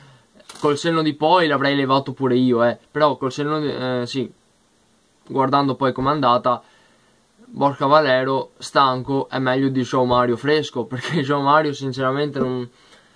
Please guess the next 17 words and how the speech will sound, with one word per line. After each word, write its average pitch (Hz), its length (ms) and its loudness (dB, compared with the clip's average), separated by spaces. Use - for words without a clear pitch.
boh, 156 320 0
mm, - 180 -12
mi 156 140 -6
ha 135 540 4
un 127 160 -4
po' 135 220 0
deluso. 151 800 0
Skriniar, 147 920 0
ottimo 139 560 0
giocatore, 117 640 -4
davvero 123 340 -2
ottimo 123 320 -2
giocatore. 120 640 -2
Eh, 120 480 -4
Spalletti 143 420 -2
ha 135 40 2
rivi-, 127 360 -2